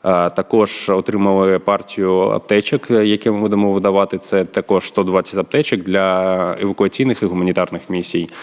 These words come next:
Е, і ще дуже приємне, це перша наша така поставка буде для волонтерів, це м'які ноші, які допоможуть в евакуації маломобільних. Е, ми це будемо видавати комплексно. Якщо ми даємо м'які ноші, ми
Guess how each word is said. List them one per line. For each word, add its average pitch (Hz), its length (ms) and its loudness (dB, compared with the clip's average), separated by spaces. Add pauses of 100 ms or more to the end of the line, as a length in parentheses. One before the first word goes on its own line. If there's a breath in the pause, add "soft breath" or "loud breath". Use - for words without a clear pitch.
(400 loud breath)
Е, 90 440 0
і 101 460 2 (1120 loud breath)
ще 127 460 2
дуже 104 340 0
приємне, 107 440 2
це - 120 -6
перша 101 340 -4
наша 95 240 -4
така 92 240 -2
поставка - 480 -2
буде 123 260 -2
для 104 140 2
волонтерів, 104 560 2
це - 160 -2
м'які 104 260 0
ноші, 123 400 0
які 101 260 0
допоможуть 98 520 2
в 95 60 -2
евакуації 95 540 0
маломобільних. 87 640 -4 (480 loud breath)
Е, 95 320 2
ми 123 260 2
це 123 200 0 (220)
будемо 110 640 2
видавати 107 440 2
комплексно. 147 720 2
Якщо 104 360 0
ми 113 100 2
даємо 107 280 2
м'які 101 320 2
ноші, 143 280 2
ми 101 340 0